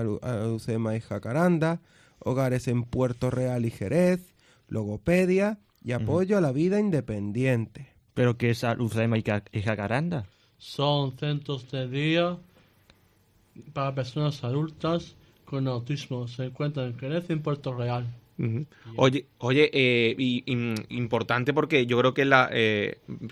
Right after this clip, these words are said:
Speaker 4: co-, contadme los tres una cosa. Eh, también disfrutáis mucho la asociación todo el día, ¿no? ¿Eh? Hugo, tú te lo, lo, lo disfrutas también, ¿no? Lo pasas bien, ¿no?
Speaker 2: <laughs> Me lo paso bien.
Speaker 4: Sí, ¿no?
Speaker 3: Yo, yo también.
Speaker 4: Tú también, ¿no, Abel?
Speaker 1: Yo
Speaker 3: Sí.
Speaker 1: también.
Speaker 4: ¿Y Adri, no?
Speaker 1: Sí.
Speaker 4: ¿Sí? Da-, bueno, eh,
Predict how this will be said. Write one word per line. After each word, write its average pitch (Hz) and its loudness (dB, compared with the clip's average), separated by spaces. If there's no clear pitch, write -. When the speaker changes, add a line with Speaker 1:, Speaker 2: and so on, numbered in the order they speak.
Speaker 4:
co-, 120 -4
contadme 123 -4
los 123 0
tres 127 0
una 123 0
cosa. 160 2
Eh, 120 4
también 113 4
disfrutáis 160 6
mucho 143 2
la 123 6
asociación 127 0
todo 120 2
el 110 2
día, 175 4
¿no? 240 0
¿Eh? 156 -2
Hugo, 160 6
tú 143 2
te 165 4
lo, 131 6
lo, 107 2
lo 110 0
disfrutas 127 -2
también, 156 2
¿no? 226 4
Lo 208 2
pasas 135 0
bien, 196 4
¿no? 214 0
Speaker 2:
<laughs> - -10
Me 123 0
lo 123 2
paso 107 -2
bien. 113 -4
Speaker 4:
Sí, 156 2
¿no? 208 2
Speaker 3:
Yo, 160 -16
yo 143 -14
también. 160 -4
Speaker 4:
Tú 143 2
también, 151 8
¿no, 135 6
Abel? 151 6
Speaker 1:
Yo 147 6
Speaker 3:
Sí. 147 2
Speaker 1:
también. 190 8
Speaker 4:
¿Y 220 10
Adri, 165 6
no? 208 2
Speaker 1:
Sí. 147 4
Speaker 4:
¿Sí? 196 2
Da-, 117 -2
bueno, 120 2
eh, 139 0